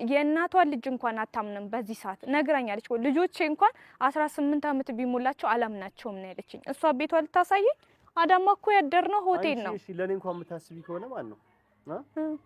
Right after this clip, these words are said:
Speaker 2: ለኔ ካሰብሽ ለምንድን ነው እንትን ያላልሽው?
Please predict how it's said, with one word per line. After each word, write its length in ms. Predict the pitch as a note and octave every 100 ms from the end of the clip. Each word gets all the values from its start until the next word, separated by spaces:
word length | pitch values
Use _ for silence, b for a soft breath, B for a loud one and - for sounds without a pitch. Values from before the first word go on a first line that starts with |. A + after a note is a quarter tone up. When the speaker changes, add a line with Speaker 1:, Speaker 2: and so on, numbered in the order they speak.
| _ C#3+
Speaker 2:
ለኔ 160 | D#3 F3
ካሰብሽ 460 | E3+ D#3+ - C#4 _ _ _ _ _ _ _
ለምንድን 380 | C3+ D#3+ F3+ D#3+
ነው 140 | C#3 A#2 G#2+ G2 F2 _ _ _ _ _ _ _
እንትን 200 | C#3 D3
ያላልሽው? 380 | C3+ A2+ G#2